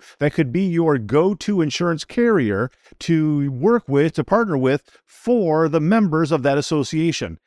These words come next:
In fact, this is also a great way in which to get additional commission from some of your carriers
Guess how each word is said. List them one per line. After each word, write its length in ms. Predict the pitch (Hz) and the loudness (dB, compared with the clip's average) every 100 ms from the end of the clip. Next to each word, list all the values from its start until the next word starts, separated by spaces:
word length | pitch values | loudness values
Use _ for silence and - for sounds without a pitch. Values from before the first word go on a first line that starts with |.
| _ | _
In 140 | 147 147 | -4 -2
fact, 500 | - 180 123 151 - _ _ | 0 2 0 -2 -10 _ _
this 180 | 135 - | -4 0
is 140 | 156 | 0
also 400 | 170 226 - 165 | 2 2 2 0
a 160 | 147 156 | 0 -2
great 360 | 131 196 240 165 | 0 0 2 0
way 260 | 143 147 | -2 -2
in 160 | 143 135 | -2 -2
which 240 | 185 - | -2 -2
to 140 | - 165 | -6 -4
get 340 | 139 190 147 - - | 0 2 0 -4 -8
additional 600 | - 123 185 - 170 156 | -6 0 0 0 -4 -6
commission 640 | - 151 151 254 - 156 135 | -6 -4 0 0 0 -2 -2
from 520 | - 196 233 175 147 | -4 -2 0 0 -2
some 180 | - 170 | -2 -2
of 120 | 156 | 0
your 120 | 147 | -2
carriers 640 | - 240 226 131 127 156 | -2 0 2 2 0 -4